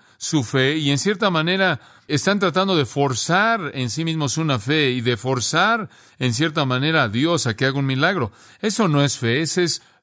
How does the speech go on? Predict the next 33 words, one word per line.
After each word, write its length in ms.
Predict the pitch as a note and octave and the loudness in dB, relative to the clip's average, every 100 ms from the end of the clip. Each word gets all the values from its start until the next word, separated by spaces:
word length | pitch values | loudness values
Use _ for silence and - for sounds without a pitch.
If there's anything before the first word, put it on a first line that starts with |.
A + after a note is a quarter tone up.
| _ | _
duda 540 | C3 B2 G#3 A3+ D3 | -6 0 4 4 4
buscando 540 | C#3 C3 - D3+ D3+ D#3 | 2 -2 0 0 0 -2
prueba. 480 | D#3+ F#3+ E3 G2 _ | 0 0 0 -2 _
Eso 240 | - D#3+ G3+ | -4 0 2
no 100 | G3+ | 2
es 140 | F#3 | 2
fe. 300 | F#3 G#3+ A#2 _ _ _ _ | 0 0 -4 _ _ _ _
Existen 460 | B2 - G3+ D#3+ E3+ | -6 0 0 2 2
esas 240 | E3+ D3+ | 2 0
personas 500 | C#3+ A#2+ C3+ E3+ G3+ | 0 0 0 0 0
que 120 | D3 | -2
quieren 320 | A2+ D#3+ D#3 | 0 0 0
que 160 | - A#2+ | 0 0
Dios 580 | A2+ C3 D3 G#3+ - - _ _ - | 2 2 2 0 -2 -8 _ _ 0
haga 220 | D3 E3 | 0 2
un 100 | E3+ | 0
milagro 340 | D3 D#3+ D3+ | 2 2 2
más 180 | C#3+ D#3 | 0 0
grande 320 | D3+ E3+ D#3 | 0 0 -4
que 160 | - A#2+ | -2 -2
el 160 | A#2+ C#3 | 2 2
último 440 | E3+ D#3+ C#3+ A#2 | 2 2 2 2
que 100 | D3 | 0
Él 120 | D3 | 0
hizo 220 | B2 E3 | 0 0
para 180 | D#3+ C#3+ | 0 0
mostrar 340 | A#2+ G#2+ C3+ B2 | 0 0 -2 -2
sus 160 | B2+ | -4
credenciales, 800 | - C3+ C#3 - E3 D#3 A2+ - - - - | 0 2 2 2 2 0 -2 -8 -16 -18 -2
para 220 | D3 D3 | 0 0
presionarlo 640 | D#3 D3+ D#3+ F#3 B3 B3 | -2 -2 0 0 0 2
a 60 | F#3+ | 0
ser 440 | - F3 F3+ F3+ | 0 0 0 -2